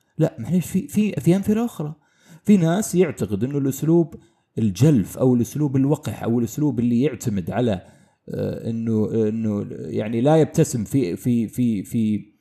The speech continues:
في وجه أخيه، ولا يعتقد أنه هذه ال-، الأساليب هي أساليب صحيحة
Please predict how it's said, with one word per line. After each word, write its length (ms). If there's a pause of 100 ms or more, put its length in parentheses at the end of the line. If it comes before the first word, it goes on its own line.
(320)
في 100
وجه 280
أخيه، 600 (440)
ولا 320
يعتقد 460
أنه 260
هذه 440
ال-، 320 (380)
الأساليب 600
هي 240
أساليب 480
صحيحة 680